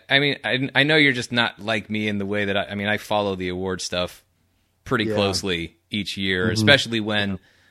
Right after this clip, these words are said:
Speaker 1: there's a superhero movie in contention. And so I've been following Black Panther all the way through, through seeing it getting nominated by the various guilds and, and, ev-, and all the major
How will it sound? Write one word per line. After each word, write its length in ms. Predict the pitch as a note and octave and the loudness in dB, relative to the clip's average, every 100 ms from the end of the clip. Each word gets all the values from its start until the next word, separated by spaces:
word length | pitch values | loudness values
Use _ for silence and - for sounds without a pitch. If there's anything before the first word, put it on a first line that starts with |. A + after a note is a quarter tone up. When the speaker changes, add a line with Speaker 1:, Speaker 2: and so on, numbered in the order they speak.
| _ | _
Speaker 1:
there's 420 | F#2 G2 G2 F#2+ | -4 0 2 2
a 40 | F#2 | -2
superhero 520 | - G#2+ G2 F#2+ F#2+ | -2 -2 0 0 0
movie 380 | F#2+ F#2 F#2 F#2 | -2 -2 -2 -4
in 340 | - F#2+ F#2 | -4 -6 -6
contention. 720 | E2+ F#2 F2 G2+ G2 - F#2 | -8 -10 -4 -4 -2 -4 -6
And 80 | F2+ | -6
so 120 | G2+ | 0
I've 140 | A#2 B2+ | 0 0
been 120 | A2 | -4
following 580 | A#2 A2 G#2+ G2 F#2+ E2 _ _ _ _ _ - - | 0 2 2 0 -2 -6 _ _ _ _ _ -14 -4
Black 260 | G#2 G2+ | -2 -2
Panther 360 | - G#2 G2 G2 | -2 -2 -2 -4
all 260 | G#2 A2+ A2+ | 2 4 4
the 80 | |
way 260 | G#2 G2+ F#2+ | 2 2 0
through, 500 | - G2+ G#2 F#2+ F2 _ _ - _ - | -2 0 2 0 -4 _ _ -20 _ -4
through 400 | G#2+ G#2+ G2 G2+ | -2 -2 -4 -6
seeing 240 | - A#2+ | -2 0
it 60 | A2 | 0
getting 260 | A2 G#2+ | 0 0
nominated 540 | G2+ G2+ G#2 G2+ G2+ F2 | -2 -2 -2 -2 -4 -4
by 420 | F#2+ G2 G2 F#2 _ _ _ _ | -4 -2 -2 -4 _ _ _ _
the 80 | G2 | -6
various 480 | F2+ G2 G2 F#2 - | -2 0 0 -2 -2
guilds 520 | - B2+ C3 C3 A2 | 2 4 4 2 0
and, 140 | G2+ F#2 | -4 -4
and, 120 | G#2+ | -2
ev-, 120 | A2 - - | -4 -6 -10
and 200 | A2+ G#2+ - | -6 -6 0
all 360 | B2+ D3+ D#3 C#3+ | 4 6 6 2
the 180 | B2 | -2
major 640 | A2+ A2+ A#2+ A2 G#2+ G#2 | 0 2 0 2 2 2